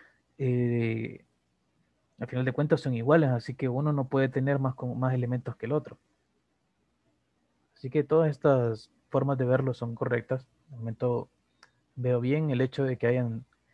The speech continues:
diferentes formas de pensarlo y que todas sean correctas. Eso me parece excelente. Bien, ahora vamos con los, eh, que hay que comprender bien la definición para no cometer errores.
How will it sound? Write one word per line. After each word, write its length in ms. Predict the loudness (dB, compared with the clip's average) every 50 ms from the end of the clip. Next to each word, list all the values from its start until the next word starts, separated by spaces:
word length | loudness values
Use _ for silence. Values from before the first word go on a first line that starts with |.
| _ _ -8
diferentes 460 | -8 -4 -4 -2 -2 -2 0 -2 0
formas 300 | 2 2 2 2 0 0
de 100 | 0 -2
pensarlo 460 | -2 -2 -4 2 2 2 2 4 0
y 60 | -2 -2
que 100 | -4 -6
todas 280 | -2 0 0 0 0
sean 160 | 0 -4 -2
correctas. 580 | 0 0 2 2 2 0 0 -4 -6 -6 -6 _ _ _ _ _
Eso 140 | -12 -10
me 80 | -10 -8
parece 680 | -6 -6 -6 -6 -6 -6 -6 -6 -6 -6 -8 -12 -14 _ _
excelente. 540 | _ -10 -6 -4 -2 -2 -4 -4 -8 -10 -12 _ _ _ _ _ _ _ _ _ _ _ _ _ _ _ _ _ _ _ _ _ _ _ _ _ _ _ _ _ _ _ _ _ _ _ _ _ _ _ _ _ _ _ _ _ _ _ _ _ _ _ _ _ _ _ -12
Bien, 320 | -6 -6 -6 -6 -6 -12 _ _ _ _ _
ahora 260 | -4 -2 2 4 4
vamos 300 | 4 4 2 0 -2 -2
con 260 | 0 0 0 2 2
los, 640 | 2 2 2 2 0 -2 -4 -6 -10 -16 -20 -20 -20 -20 _ _ _ _ _ _ -10
eh, 600 | -8 -6 -4 -4 -4 -4 -6 -6 -6 -8 -10 -12 _ _ _ _ _ _ _ _ _ _ _ _ _
que 100 | 0 0
hay 100 | 0 0 0
que 760 | 2 2 4 4 4 4 4 4 4 4 4 2 0 -2 _ _ _ _ -8
comprender 440 | -6 -4 -2 0 0 2 2 2 4
bien 180 | 4 4 4
la 80 | 4 4
definición 540 | 4 2 0 -2 -2 0 0 2 0 0 2
para 200 | 0 0 0 0
no 120 | 0 -2
cometer 340 | -2 -2 -4 -2 -2 0 -2
errores. 360 | 0 -2 -2 -6 -6 -8 -16